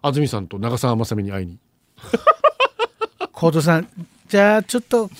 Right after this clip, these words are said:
Speaker 2: 今年もう一回、まゆみ頑張ろう。
Speaker 1: だからね。
Speaker 2: あの、安住さんからもらおう。
Speaker 1: は？
Speaker 2: 安住さんが今回。
Speaker 1: あ、そういうことね。
Speaker 2: そ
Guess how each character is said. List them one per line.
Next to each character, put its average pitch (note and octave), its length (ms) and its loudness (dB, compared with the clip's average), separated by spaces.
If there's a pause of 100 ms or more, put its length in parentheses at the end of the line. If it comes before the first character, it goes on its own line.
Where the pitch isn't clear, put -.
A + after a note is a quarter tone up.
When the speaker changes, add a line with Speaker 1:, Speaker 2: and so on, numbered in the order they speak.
(220)
Speaker 2:
今 - 160 -10
年 A3 300 -4
も G#3+ 180 -4
う B3+ 60 -2
一 - 120 -14
回、 A#3 220 -12 (160)
ま F#3 160 -4
ゆ G3+ 60 -4
み F3+ 160 -2
頑 E3+ 160 -4
張 F3+ 80 -2
ろ F3+ 80 -6
う。 A3+ 40 -16 (280)
Speaker 1:
だ B2 80 0
か A#2 60 0
ら G#2 100 0
ね。 A2+ 280 -2 (280)
Speaker 2:
あ F3+ 120 4
の、 F3 220 0
安 F#3+ 120 0
住 G3+ 140 0
さ F#3+ 140 -4
ん F3+ 40 -6
か F#3 100 -4
ら E3 60 -4
も D#3+ 80 0
ら D#3+ 100 0
お F3 40 -6
う。 - 40 -14 (440)
Speaker 1:
は？ D#3 200 -2 (460)
Speaker 2:
安 A3 120 2
住 B3 160 2
さ G3 160 4
ん D3+ 80 -2
が C#3+ 160 0
今 D#3 260 -8
回。 A#2+ 280 -10
Speaker 1:
あ、 B3+ 100 2
そ F4+ 200 2
う - 20 6
い D#4+ 40 6
う D#4+ 40 4
こ E4+ 60 2
と C#4 100 2
ね。 F#3+ 240 2
Speaker 2:
そ A#3+ 300 0